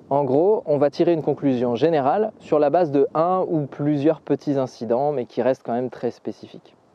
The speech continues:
Par exemple, « Mon fils, ma fille a des mauvaises notes à l'école, il va rater sa vie. » Ou s'il continue à avoir des mots dans son carnet, il va probablement redoubler.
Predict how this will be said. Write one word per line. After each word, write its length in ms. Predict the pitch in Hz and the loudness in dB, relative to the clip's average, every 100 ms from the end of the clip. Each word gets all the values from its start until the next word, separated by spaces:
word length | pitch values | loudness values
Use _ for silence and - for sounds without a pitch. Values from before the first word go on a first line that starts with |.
| _ | _
Par 140 | - 98 | -4 -2
exemple, « 540 | 101 117 147 135 101 - - - - _ _ - | 0 0 0 -4 -8 -10 -20 -20 -20 _ _ -8
Mon 100 | 131 | -6
fils, 240 | - - | -6 -4
ma 120 | 131 | -4
fille 200 | 120 147 | -2 0
a 40 | 113 | 0
des 100 | 98 | 0
mauvaises 300 | 113 135 123 | 0 0 2
notes 180 | 127 120 | 0 0
à 60 | |
l'école, 420 | 104 - 120 131 - - | -2 -2 0 0 -4 -10
il 80 | 127 | -6
va 100 | 110 | -6
rater 220 | 104 110 | -6 -8
sa 140 | - | -10
vie. » 180 | 95 - _ _ _ _ _ - | -12 -14 _ _ _ _ _ -4
Ou 60 | 175 | -2
s'il 220 | - 170 | -2 -2
continue 300 | 156 156 151 | -2 0 0
à 40 | |
avoir 160 | 131 123 | 2 0
des 100 | 113 | 0
mots 160 | 127 | 0
dans 120 | 131 165 | 0 0
son 180 | 165 | -2
carnet, 300 | 143 120 131 | 0 0 2
il 60 | 165 | 2
va 100 | 175 | 0
probablement 520 | - 139 131 120 131 | 0 0 0 0 -2
redoubler. 520 | 123 143 131 123 101 | 0 0 0 -2 -4